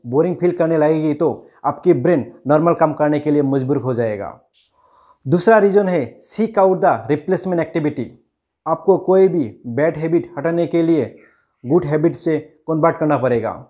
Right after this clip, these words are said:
जब भी आपको पबजी और सोशल मीडिया यूज़ करने का मन करे तो आप उसी टाइम पे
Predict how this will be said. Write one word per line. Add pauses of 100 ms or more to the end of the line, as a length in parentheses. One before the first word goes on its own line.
(120)
जब
भी
आपको
पबजी
और
सोशल
मीडिया
यूज़
करने
का
मन
करे (200)
तो
आप
उसी
टाइम
पे